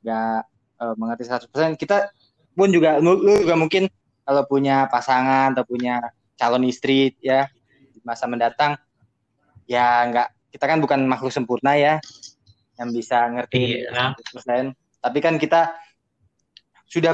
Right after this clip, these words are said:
Speaker 1: berusaha maksimal, semaksimal mungkin untuk, ya, bisalah mengorbankan sisi keegoisan kita demi kebahagiaan lu, gitu kan?
Speaker 2: Iya.
Speaker 1: Karena ya memang
Speaker 2: Iya, i-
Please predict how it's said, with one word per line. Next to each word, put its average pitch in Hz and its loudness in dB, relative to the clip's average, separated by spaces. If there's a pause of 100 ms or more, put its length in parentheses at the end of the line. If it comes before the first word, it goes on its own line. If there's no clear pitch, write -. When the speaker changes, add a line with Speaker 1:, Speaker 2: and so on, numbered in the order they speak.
Speaker 1:
berusaha 147 2
maksimal, 127 -2
semaksimal 117 -8
mungkin 113 -8
untuk, 123 -6 (480)
ya, 117 -8 (720)
bisalah 139 0 (920)
mengorbankan 139 0
sisi 143 2
keegoisan 139 2
kita 147 2 (560)
demi 127 0
kebahagiaan 127 2
lu, 131 4
gitu 113 -2
kan? 143 2 (1040)
Speaker 2:
Iya. 113 2 (2000)
Speaker 1:
Karena 170 -2
ya 131 2
memang 117 0
Speaker 2:
Iya, - -20
i- - -4